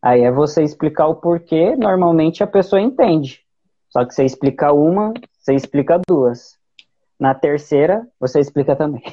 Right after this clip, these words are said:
<laughs> Só que sempre você explica da... de forma diferente. Aí, esse é o poder da comunicação, é você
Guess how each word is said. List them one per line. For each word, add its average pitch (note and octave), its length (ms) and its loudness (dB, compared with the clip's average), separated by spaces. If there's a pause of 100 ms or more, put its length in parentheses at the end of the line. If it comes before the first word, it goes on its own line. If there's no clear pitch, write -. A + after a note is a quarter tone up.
(120)
<laughs> - 760 -6
Só D3 120 2
que C#3 80 -4
sempre E3+ 320 -2
você F#3+ 280 0
explica F#3 480 0
da... D#3+ 560 2
de C#3+ 180 -10
forma D#3+ 320 2
diferente. E3+ 720 -2 (920)
Aí, C3+ 600 0
esse A3 220 2
é A#3+ 40 2
o A3 40 -2
poder D3+ 400 0
da C#3 100 0
comunicação, C3+ 760 0
é B2+ 60 2
você D#3+ 480 0